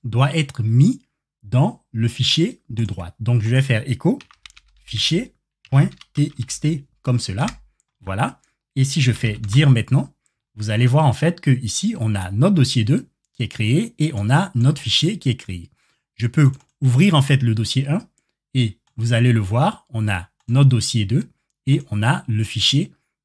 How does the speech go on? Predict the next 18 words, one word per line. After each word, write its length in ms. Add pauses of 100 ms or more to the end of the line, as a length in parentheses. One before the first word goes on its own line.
texte 340
ici. 300 (260)
Donc, 220
si 160
j'ouvre 260
ce 160
fichier-là, 580 (300)
vous 140
allez 140
voir 220
qu'il 160
y 40
a 60
déjà 280
du 160
texte 400
qui 160
est 260